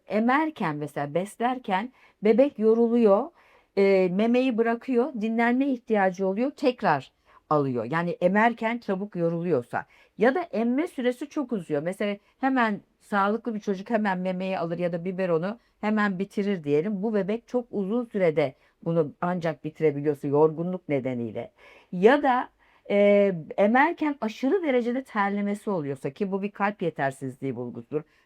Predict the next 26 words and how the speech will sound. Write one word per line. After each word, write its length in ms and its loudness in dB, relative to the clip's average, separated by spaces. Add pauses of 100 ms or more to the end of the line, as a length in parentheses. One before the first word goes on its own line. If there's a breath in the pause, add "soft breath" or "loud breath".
Bebek 360 0
böyle 200 -2
tere 320 -6
batmış 460 -6
çıkmış 380 -10
gibi 180 -8
oluyor 360 0
emerken. 600 -2 (360)
Böyle 420 6
bulguları 460 -2
oluyorsa 460 -6
ya 320 0
da 240 2 (400 soft breath)
bebeğin 600 4
mesela 280 -4
dilinde, 720 4 (360)
e, 80 -4
dudaklarında, 1120 0
tırnak 380 -2
uçlarında 500 -2
morarma 640 2
varsa, 440 -6
bu 120 -14
tabii 240 -4
çok 240 -6
önemli 500 0